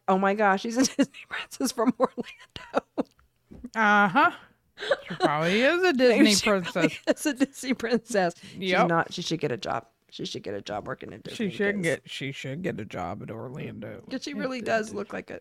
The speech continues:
Speaker 1: oh, she's so cute. She's
Speaker 2: Yeah.
Speaker 1: really, really cute. I like her. I, I don't know. I feel like in my mind,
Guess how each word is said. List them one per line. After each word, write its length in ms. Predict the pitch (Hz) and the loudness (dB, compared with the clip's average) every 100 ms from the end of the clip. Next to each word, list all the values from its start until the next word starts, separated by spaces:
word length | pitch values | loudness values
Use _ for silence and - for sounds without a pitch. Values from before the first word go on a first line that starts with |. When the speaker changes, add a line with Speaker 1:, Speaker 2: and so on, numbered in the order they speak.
| - | -12
Speaker 1:
oh, 140 | - 104 | -10 -10
she's 220 | - 208 | -10 -12
so 120 | 120 | -12
cute. 380 | 95 - 92 _ - - _ _ _ | -14 -14 -16 _ -20 -20 _ _ _
She's 160 | - 262 | -6 -4
Speaker 2:
Yeah. 80 | 214 | 0
Speaker 1:
really, 180 | 175 151 | 2 2
really 160 | 143 | 0
cute. 180 | 143 190 | -2 0
I 140 | 294 | 2
like 300 | 330 175 - | 4 4 2
her. 240 | - 233 - | -2 -4 -2
I, 360 | - 196 247 269 240 _ _ _ _ _ _ - | 2 4 4 0 -6 _ _ _ _ _ _ -2
I 100 | 190 | 0
don't 140 | 170 | 2
know. 240 | 131 131 139 | 0 -4 -4
I 120 | - | -4
feel 180 | 190 202 | 2 4
like 300 | 185 165 156 _ _ _ _ _ _ | 6 4 2 _ _ _ _ _ _
in 120 | 202 185 | 0 4
my 180 | 196 | 4
mind, 420 | 202 202 196 196 | 4 4 4 0